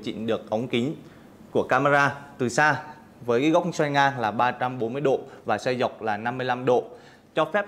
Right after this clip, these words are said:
quan sát được toàn cảnh trong ngôi nhà. Bên cạnh việc cho ra chất lượng hình ảnh sắc nét và góc nhìn toàn diện, thì Ezvit T một còn giúp bạn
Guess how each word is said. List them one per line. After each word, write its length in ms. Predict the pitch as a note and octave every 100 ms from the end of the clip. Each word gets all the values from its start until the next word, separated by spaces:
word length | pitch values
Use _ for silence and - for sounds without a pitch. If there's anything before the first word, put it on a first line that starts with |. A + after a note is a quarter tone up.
| -
quan 160 | C3
sát 220 | B2+ E3+ E3+
được 140 | G#2+
toàn 220 | - A2+ A2
cảnh 220 | - G2
trong 180 | B2 C3
ngôi 120 | B2+
nhà. 220 | B2 G#2+ - -
Bên 160 | F3
cạnh 180 | D#3 B2
việc 280 | C3+ B2 -
cho 160 | D3+
ra 140 | D3 C#3+
chất 180 | C#3 F3+
lượng 180 | A#2+
hình 120 | A#2 G#2
ảnh 160 | F#2+
sắc 200 | - E3+
nét 280 | F3+ F#3+ -
và 100 | A2
góc 180 | A2 D3+
nhìn 160 | D3 A2
toàn 220 | B2+ A#2 A#2
diện, 160 | B2 - - - -
thì 140 | A2+ -
Ezvit 720 | D3 D#3 E3 G#3 - D3 C#3+
T 40 |
một 220 | C3 A#2 - - -
còn 220 | A#2 A#2+
giúp 100 | G3+ D#3
bạn 180 | B2